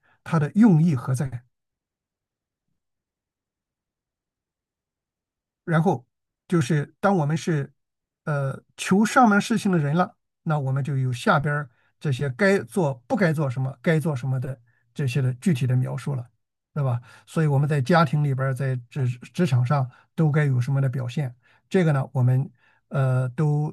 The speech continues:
曾经跟弟兄姊妹都已经分享了。那么这些具体的事儿，弟兄姊妹就回去看，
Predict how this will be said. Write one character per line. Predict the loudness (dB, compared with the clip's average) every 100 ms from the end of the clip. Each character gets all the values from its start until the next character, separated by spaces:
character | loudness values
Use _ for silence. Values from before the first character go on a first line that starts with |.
| -6
曾 | -2 2
经 | 2 2
跟 | 0 -4 -4
弟 | 0
兄 | 0 0
姊 | -2
妹 | -6
都 | -4 -4
已 | -4
经 | -4
分 | 0 0
享 | 0 -2 -8
了。 | -16 _ _ _
那 | -4
么 | -2 -2
这 | 0
些 | 0
具 | 0 -4
体 | -6 -4
的 | -2
事 | -2
儿， | -4 _
弟 | 2
兄 | 2
姊 | 2
妹 | 0
就 | -2
回 | -2
去 | -4
看， | -6 -8 -10